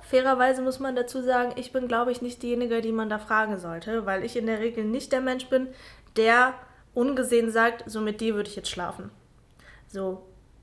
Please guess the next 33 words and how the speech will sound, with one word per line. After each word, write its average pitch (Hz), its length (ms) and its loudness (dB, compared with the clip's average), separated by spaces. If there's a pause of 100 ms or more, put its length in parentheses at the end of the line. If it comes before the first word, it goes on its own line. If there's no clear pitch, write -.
(440)
ich 254 120 -2
muss 285 200 -2
den 247 180 0
erst 262 380 0 (140)
kennenlernen, 262 840 -2
zumindest 254 480 -2
bei 269 80 2
einem 277 240 -2
Drink, 233 380 -6 (880)
damit 240 320 2
ich 247 140 -6
überhaupt 233 360 0
sagen 233 240 4
kann, 226 260 -4
finde 233 280 0
ich 240 100 -10
den 226 140 -2
im 226 80 -6
echten - 260 -8
Leben 214 160 -4
überhaupt 202 220 -6
attraktiv. - 640 -8 (300)
Weil 202 120 -2
die 208 100 -4
Diskrepanz 240 680 -2
zwischen 208 260 -8
Profil 269 640 -2 (420)
und 208 240 -6
Real 262 160 2
Life 190 300 0
ist - 140 -10
ja 208 60 -6
durchaus 220 680 -2